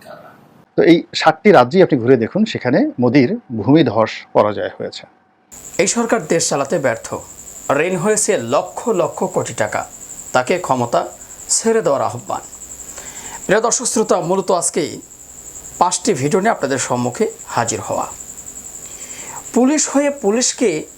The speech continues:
Speaker 3: গুলি করে হত্যা করলো, এবং কি আওয়ামী লীগ নেতা আওয়ামী লীগ নেতাকেই হত্যা করছে,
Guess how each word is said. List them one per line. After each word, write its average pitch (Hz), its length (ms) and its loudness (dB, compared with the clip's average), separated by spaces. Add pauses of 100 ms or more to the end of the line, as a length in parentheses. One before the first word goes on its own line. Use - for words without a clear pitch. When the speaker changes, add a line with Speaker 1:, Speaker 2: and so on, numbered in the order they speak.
(420)
Speaker 3:
গুলি 233 260 4
করে 214 260 2 (120)
হত্যা 123 300 -4
করলো, - 340 -6 (1400)
এবং 247 160 2
কি - 120 0
আওয়ামী 220 360 0
লীগ 247 200 0
নেতা 196 260 -2
আওয়ামী 180 300 0
লীগ 180 140 -4
নেতাকেই 160 420 -2
হত্যা 113 340 -4
করছে, - 360 -6